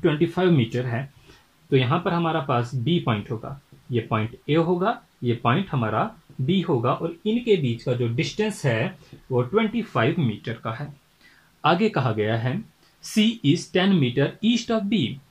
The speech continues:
सी जो है वो east direction में कितना है? टेन meter है। ये हमारा जो हो गया सी हो गया, ठीक है, तो ये यहाँ पर सी है। सी जो है वो कितना है?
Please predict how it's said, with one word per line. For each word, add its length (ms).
सी 320
जो 140
है 200
वो 340
east 260
direction 400
में 160
कितना 260
है? 140
टेन 260
meter 340
है। 240
ये 120
हमारा 380
जो 160
हो 160
गया 280
सी 280
हो 160
गया, 160
ठीक 160
है, 160
तो 80
ये 220
यहाँ 320
पर 140
सी 420
है। 180
सी 320
जो 140
है 80
वो 100
कितना 340
है? 200